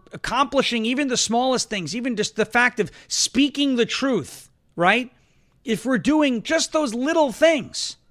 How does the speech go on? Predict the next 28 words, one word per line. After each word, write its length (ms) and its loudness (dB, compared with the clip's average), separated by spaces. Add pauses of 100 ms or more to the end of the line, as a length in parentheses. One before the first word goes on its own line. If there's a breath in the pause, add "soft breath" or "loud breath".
(840)
that 240 4
helps 320 2
the 140 0
overall 920 4 (320)
goal 380 6
that 160 0
we 140 4
all 200 4
have. 360 0
Save 320 -2
America, 520 0
elect 360 0
Donald 360 -2
Trump, 360 -6
make 200 -2
America 420 2
great 240 -2
again, 260 -2
et 120 -6
cetera. 420 0 (200 loud breath)
Put 140 6
America 420 4
first, 420 0 (180 soft breath)
whatever 340 4
you 120 0
want 160 0
to 60 -4
say. 320 -2